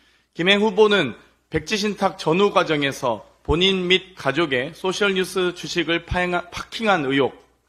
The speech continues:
김건희 여사의 코바나 콘텐츠와 연루된 의혹, 회사 돈을 횡령 또는 배임한 의혹, 주가가 칠십구 배나 오르고 백삼십억 주식 자산을 증식한 부분에 대해 명명백백 국민께 해명이 필요했습니다.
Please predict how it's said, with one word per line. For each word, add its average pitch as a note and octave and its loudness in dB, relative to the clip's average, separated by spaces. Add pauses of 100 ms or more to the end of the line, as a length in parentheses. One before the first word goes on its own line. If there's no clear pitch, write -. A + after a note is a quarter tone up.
(460)
김건희 E3+ 2
여사의 D#3 2
코바나 F#3+ 2
콘텐츠와 F3 -2
연루된 E3+ 0
의혹, C#3 0 (560)
회사 G3+ 2
돈을 F#3 2
횡령 F#3 0
또는 E3 -4
배임한 D#3 0
의혹, C#3 0 (520)
주가가 D#3+ 2
칠십구 F3+ -8
배나 E3+ 4
오르고 D3 0
백삼십억 F#3+ -2
주식 F3 -4
자산을 E3+ 0
증식한 E3 -4
부분에 E3 -2
대해 D3 -2 (300)
명명백백 E3 -2
국민께 C#3+ -4 (180)
해명이 D#3+ -2
필요했습니다. A#2+ -8